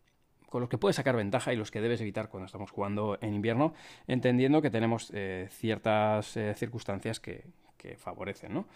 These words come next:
Lo primero es, eh, con el juego aéreo. Eh, cuando estamos en invierno, pues, lógicamente, traerse la pelota alta, pues, es más difícil porque la, la pelota está más pesada, está más dura.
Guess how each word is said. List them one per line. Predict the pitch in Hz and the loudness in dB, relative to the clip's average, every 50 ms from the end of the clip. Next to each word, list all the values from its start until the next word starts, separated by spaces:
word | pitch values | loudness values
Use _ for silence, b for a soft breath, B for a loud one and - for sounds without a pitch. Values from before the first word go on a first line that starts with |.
| B B B B B B - | B B B B B B -2
Lo | 131 | 0
primero | 120 139 143 170 185 185 185 | 2 4 6 8 8 8 8
es, | 190 190 - - - | 6 4 0 -4 -8
eh, | 117 117 113 107 101 | -6 -4 -4 -4 -2
con | - 117 107 | -2 -2 -2
el | 104 | -2
juego | - - 120 110 98 95 | 0 0 2 2 2 2
aéreo. | 98 104 95 87 85 - - - - | 0 -2 -2 -4 -8 -10 -14 -16 -14
Eh, | - 76 69 67 67 - - - - 95 - - - - - | -10 -10 -8 -8 -10 -10 -12 -12 -14 -14 -14 -16 -20 -16 -12
cuando | - 104 101 104 | -8 -8 -6 -6
estamos | 107 - 117 127 123 131 | -6 -4 -2 -2 0 2
en | 135 135 | 2 4
invierno, | 131 131 135 139 147 143 | 4 4 4 4 4 2
pues, | 143 131 110 | 2 0 0
lógicamente, | 113 110 127 123 117 117 120 120 - 143 131 | 0 0 2 2 2 2 2 0 0 -2 -2
traerse | - 101 101 104 - - | -2 -2 -2 -2 -2 -2
la | 113 110 110 | -2 0 0
pelota | 117 110 113 - 110 | 0 0 2 2 2
alta, | 110 107 101 123 - | 2 2 0 0 -2
pues, | - 104 - | -2 -2 0
es | 123 | 2
más | 123 117 101 95 | 2 2 2 0
difícil | 90 95 107 135 135 135 107 | -2 -4 -4 -2 -2 -2 -2
porque | 95 98 104 98 95 90 87 90 82 95 95 - | -4 -6 -6 -6 -6 -6 -6 -8 -8 -10 -10 -12
la, | 98 110 | -12 -12
la | - - | -12 -12
pelota | - - 92 95 98 - | -12 -10 -10 -8 -6 -8
está | 98 - - 104 | -8 -6 -6 -8
más | 92 87 - | -8 -8 -10
pesada, | - _ - 101 - 135 127 120 127 143 170 170 - | -12 _ -12 -4 0 2 2 4 4 4 2 0 -2
está | - - - 123 - - | -6 -8 -12 -16 -16 -12
más | 104 98 98 - | -10 -10 -6 -2
dura. | - 131 139 147 160 185 - | -2 0 2 2 2 2 -2